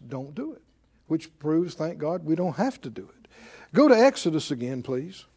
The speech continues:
Seventeenth chapter. Exodus seventeen, when the children of Israel came in their journey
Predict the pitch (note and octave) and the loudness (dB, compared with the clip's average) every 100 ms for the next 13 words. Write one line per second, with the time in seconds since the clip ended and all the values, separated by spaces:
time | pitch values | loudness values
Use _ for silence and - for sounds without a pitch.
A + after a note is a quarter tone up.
0 | _ _ _ _ _ _ - _ _ - | _ _ _ _ _ _ -20 _ _ -18
1 | - F3+ G3 F#3 G#3+ - - B2+ - - | 0 0 2 0 -2 -2 -6 -8 -10 -20
2 | _ _ _ _ E3+ G#3+ - E3 - A#3 | _ _ _ _ 4 4 2 0 4 6
3 | G#3 D#3+ D3 A#3+ A#3+ E3+ E3+ F#3 D3+ - | 6 2 2 2 4 2 2 0 0 2
4 | C4 G3+ E3 E3 B3 D#3 D3+ - A3 G#3+ | 2 4 4 4 4 2 -4 -2 2 2
5 | F3+ E3+ E3 C#3 D#3 G#3+ D3 D#3+ | 2 2 2 2 0 0 0 -4